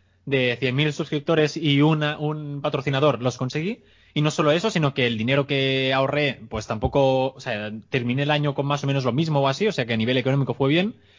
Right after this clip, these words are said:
y eso me ha permitido hacer una segunda y, y, y tratar de montar el equipo y tal. No sé si eso os lo conté,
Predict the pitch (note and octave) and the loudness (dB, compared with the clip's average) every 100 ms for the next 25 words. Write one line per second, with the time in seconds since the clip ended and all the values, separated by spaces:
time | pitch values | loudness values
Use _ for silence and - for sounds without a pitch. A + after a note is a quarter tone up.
0 | - C3+ C#3 D3+ C#3+ C#3 C#3+ C#3 D#3 E3 | -6 0 0 2 0 0 -2 0 0 0
1 | D3 B2+ A2+ E3+ E3 F3+ E3 A2+ G#2 G2 | -2 -4 -4 -4 0 0 0 0 -2 -4
2 | G2+ G2 G2 B2+ A#2+ G#2+ A#2+ B2 A#2+ A#2+ | -8 -10 -8 -6 -2 0 2 4 4 2
3 | B2+ G#2+ C#3+ E3 B2 D#3+ C3 B2+ B2 B2 | 0 0 -2 0 -2 -2 -2 0 0 0
4 | B2 B2+ A#2 A#2 G#2 C#3 | 0 0 0 0 0 0